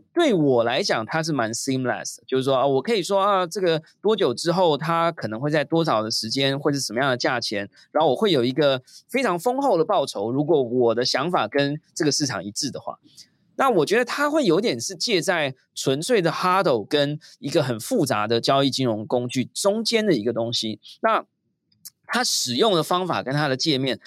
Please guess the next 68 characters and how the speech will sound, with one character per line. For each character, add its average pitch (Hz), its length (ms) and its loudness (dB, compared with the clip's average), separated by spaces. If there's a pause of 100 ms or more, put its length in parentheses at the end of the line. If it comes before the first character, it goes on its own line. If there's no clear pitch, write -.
(140)
虽 - 220 0
然 254 180 4
我 160 120 4
觉 127 120 -2
得 139 80 -2
它 180 80 0
现 180 140 0
在 156 80 0
是 143 80 -2
一 151 40 0
个 131 80 2
新 147 220 -2
产 113 240 -4
品， 98 180 -10 (160)
还 143 160 -2
没 190 120 2
有 190 120 2
到 156 220 2
达 123 160 -2
满 123 340 -2
分 147 180 -2
的 151 100 0
阶 131 180 0
段， 123 240 0 (180)
但 233 160 2
我 131 120 0
至 262 200 -4
少 147 200 2
我 113 160 -2
在 160 160 0
用 160 220 2
了 127 60 -2
一 160 80 2
两 110 180 -2
次 - 180 -8
以 110 60 -4
后， 117 80 0
诶， 165 160 2
我 185 180 2
越 202 120 2
来 156 100 2
越 165 160 2
习 110 240 -4
惯， 127 260 0
我 120 80 -4
基 170 120 -4
本 190 120 0
上， - 240 -4 (220)
我 156 140 2
可 190 60 4
以 202 60 2
跟 185 100 2
你 165 60 2
说， 156 180 4
我 139 60 2
每 131 200 0
一 - 140 -4
天 156 440 -2 (160)
会 185 140 2
去 151 120 2
做 160 220 2
一 104 80 -8
次 - 240 -6
这 127 80 0
样 123 100 0
的 113 60 -6
交 117 200 2
易， 110 60 -8